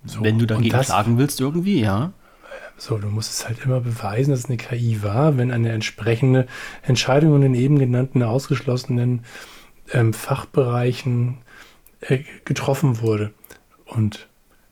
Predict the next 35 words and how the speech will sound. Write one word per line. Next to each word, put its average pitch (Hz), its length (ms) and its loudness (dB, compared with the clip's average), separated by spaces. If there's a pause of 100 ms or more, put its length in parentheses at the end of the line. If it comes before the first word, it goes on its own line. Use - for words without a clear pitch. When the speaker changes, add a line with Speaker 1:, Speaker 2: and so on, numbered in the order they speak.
(600)
Speaker 1:
das 120 260 -4
wird 147 220 2
ja 123 180 2
halt 123 360 0
irgendwann 120 440 0
so 131 320 2
sehr 110 420 -2
noch 143 320 2
mehr 110 320 4
verschwimmen, 123 580 -2
dass 117 220 -2
du - 80 -6
das 110 260 -6 (1300)
Endeffekt 120 540 0
da 120 60 0
gar 117 180 -2
nicht 110 160 -4
kannst. - 440 0
Weißt 123 320 0
du 156 60 4
zufälligerweise 147 1080 4
halt 127 200 -2
auch, 135 280 -2
ob 120 180 -6 (800)
es - 320 -2
in 127 100 0
irgendeiner 127 520 0
Form 120 320 -2
eine 120 80 2
Verpflichtung 131 680 -4
gibt, 120 200 -2
K - 120 -4
I 139 160 0
zu 110 300 -6
kennzeichnen? 120 800 0